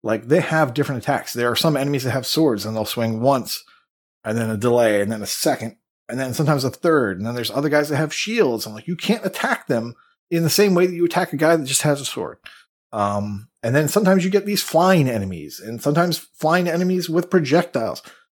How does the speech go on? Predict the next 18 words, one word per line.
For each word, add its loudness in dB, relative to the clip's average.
There's 6
a 6
lot 6
of 2
variety 2
in -6
the -8
enemies. -10
You're -6
not 2
gonna -4
be -6
just -8
bored, -6
um, -6
with -10
the -10
combat. -6